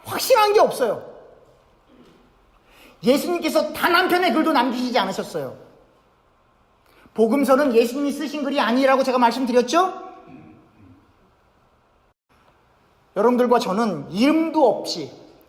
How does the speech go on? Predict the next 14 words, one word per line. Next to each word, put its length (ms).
빛도 520
없이 420
그렇게 360
이 320
역사 340
속에 300
사라지고 840
오직 600
구속하신 800
예수님만 600
남게끔 800
최선을 560
다해야 280
합니다. 300